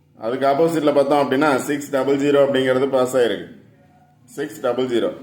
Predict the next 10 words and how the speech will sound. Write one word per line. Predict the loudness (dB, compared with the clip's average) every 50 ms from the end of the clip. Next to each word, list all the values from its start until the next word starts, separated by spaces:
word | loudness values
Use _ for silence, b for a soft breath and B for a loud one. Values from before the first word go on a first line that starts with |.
| -20 -20 -20 -20 -20
So, | -16 -8 -6 -4 -2 -2
நாளைக்கு | -2 0 0 2 2 2 0 0
பார்த்தோம் | 2 2 2 2 2 0 0 0
அப்படின்னா, | 0 0 0 2 2 0 0 -2 -4 -8 -12 -16 -16 -14
இதுக்கு | -8 -6 -6 -4 -2 0
ஆப்போசிட்ல | 0 0 2 0 0 0 0 0 2 2 2
பாஸ் | 4 2 2 4 4
ஆகிறதுக்கான | 4 4 4 2 0 0 0 -2 -2 -2
சான்சஸ் | -2 -2 -2 -2 -4 -6 -6 -4
இருக்கு. | -4 -4 -4 -4 -4 -4 -4 -4 -6 -10